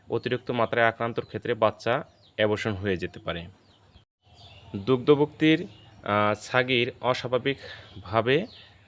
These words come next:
দুধ কমে যেতে থাকে এবং মাংস উৎপাদন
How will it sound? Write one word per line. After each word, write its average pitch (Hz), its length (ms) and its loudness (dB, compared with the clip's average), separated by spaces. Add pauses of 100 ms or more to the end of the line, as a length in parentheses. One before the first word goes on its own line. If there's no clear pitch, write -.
দুধ 120 360 0 (380)
কমে 131 240 0
যেতে 123 280 -4
থাকে 120 320 -2
এবং 120 280 0
মাংস 113 320 2
উৎপাদন 123 480 -2